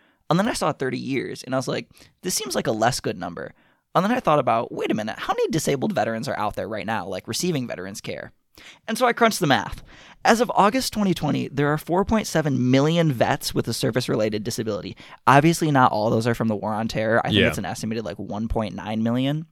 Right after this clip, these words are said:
Speaker 1: are from there.
Speaker 2: Okay.
Speaker 1: But we have to remember that war on terror vets are young.
Speaker 2: Yeah.
Speaker 1: The, about twenty-five percent of them currently qualify for, like, V A benefits, and it's estimated that fifty percent of them will over the next thirty years. So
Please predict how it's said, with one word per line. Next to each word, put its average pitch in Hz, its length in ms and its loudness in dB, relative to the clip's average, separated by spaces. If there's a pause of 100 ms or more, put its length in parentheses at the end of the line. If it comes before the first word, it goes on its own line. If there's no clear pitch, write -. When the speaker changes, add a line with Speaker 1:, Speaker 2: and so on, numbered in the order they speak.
(200)
Speaker 1:
are 139 140 4
from 120 160 0
there. 127 260 2 (180)
Speaker 2:
Okay. 92 140 -6
Speaker 1:
But 135 100 0
we 151 120 2
have 208 140 0
to 196 80 -6
remember 131 280 -2
that 113 160 0
war 120 220 -4
on 175 100 0
terror 127 240 -2
vets 120 240 -6
are 95 80 -4
young. 95 360 -8 (580)
Speaker 2:
Yeah. 95 220 2 (600)
Speaker 1:
The, 139 360 4
about 131 360 6
twenty-five 151 800 -2
percent 110 380 -2
of 113 100 -10
them 110 300 -4 (260)
currently 117 380 -2
qualify 113 560 -2
for, - 140 -8
like, 110 200 -4
V 110 220 -4
A 107 80 0
benefits, 104 540 -6 (280)
and 127 120 0
it's 131 140 -2
estimated 151 400 -4
that - 140 -8
fifty 123 340 -4
percent 123 300 -4
of 117 60 -6
them 107 180 -4
will 104 380 -2
over 127 180 -2
the 113 100 -6
next 104 240 -8
thirty 104 200 -8
years. - 340 -12 (440)
So 139 420 0